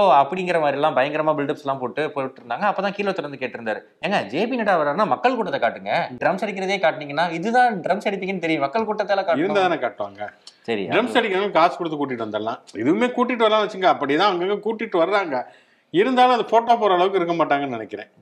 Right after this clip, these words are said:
Speaker 1: சரி, அது ஒரு பிரச்சனையா இருந்துச்சு. இன்னொரு பக்கம் எனக்கு அந்த Chicken சிக்ஸ்டி ஃபைவ், இந்த ஒரு ஒரு, ஒரு ஒரு சிக்கனுக்குள்ளேயும் கோழி அறுபத்தஞ்சு இருக்குங்கிற
Speaker 2: ஆமா.
Speaker 1: மாதிரி அந்த ஒத்த செங்கலுக்குள்ள ஆயிரம் கோடி உள்ள இருக்கா இல்ல?
Speaker 2: ஆமா,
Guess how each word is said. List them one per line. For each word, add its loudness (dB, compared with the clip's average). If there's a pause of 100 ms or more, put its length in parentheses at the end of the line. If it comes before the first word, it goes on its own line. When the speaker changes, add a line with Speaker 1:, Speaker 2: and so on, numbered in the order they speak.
Speaker 1:
சரி, -6
அது -2
ஒரு -4
பிரச்சனையா -8
இருந்துச்சு. -8
இன்னொரு -2
பக்கம் -4
எனக்கு -4
அந்த -4
Chicken -6
சிக்ஸ்டி -10
ஃபைவ், -8
இந்த -2
ஒரு 0
ஒரு, 0
ஒரு 0
ஒரு -2
சிக்கனுக்குள்ளேயும் -6
கோழி -2
அறுபத்தஞ்சு -8
இருக்குங்கிற -8
Speaker 2:
ஆமா. -6
Speaker 1:
மாதிரி -2
அந்த -2
ஒத்த -2 (100)
செங்கலுக்குள்ள -4 (220)
ஆயிரம் 2
கோடி -4
உள்ள -4
இருக்கா 0
இல்ல? 0
Speaker 2:
ஆமா, -4